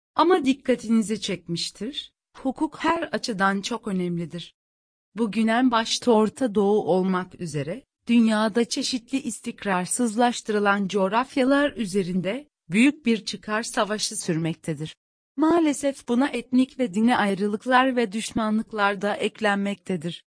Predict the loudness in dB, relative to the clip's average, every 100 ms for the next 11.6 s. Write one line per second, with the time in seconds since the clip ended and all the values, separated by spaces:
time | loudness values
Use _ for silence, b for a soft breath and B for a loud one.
0 | _ _ _ 0 2 2 -4 0 2 2
1 | 2 0 0 -2 -4 -4 -6 -4 -4 -4
2 | 2 6 6 6 -2 -2 2 2 2 -4
3 | -4 -6 -6 2 4 4 2 -4 -4 -6
4 | -10 _ _ 0 0 2 -2 -2 -8 -10
5 | -6 -2 -2 -2 -2 0 -2 -4 -2 0
6 | 0 0 0 0 0 -2 -4 -6 -4 -4
7 | -6 -4 -6 -2 0 4 4 2 2 0
8 | 0 0 2 2 2 2 2 -2 -6 -4
9 | 0 2 4 2 0 0 0 -2 -6 -6
10 | -8 -8 -8 -12 -18 _ _ 2 4 4
11 | 2 0 0 0 0